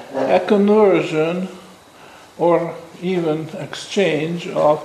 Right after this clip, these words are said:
income and wealth.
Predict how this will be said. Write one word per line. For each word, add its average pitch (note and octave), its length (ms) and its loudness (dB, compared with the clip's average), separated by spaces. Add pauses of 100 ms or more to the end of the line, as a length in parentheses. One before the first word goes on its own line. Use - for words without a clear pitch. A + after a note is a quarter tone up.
(500)
income G3 800 2 (2250)
and F3 500 0
wealth. A3+ 640 2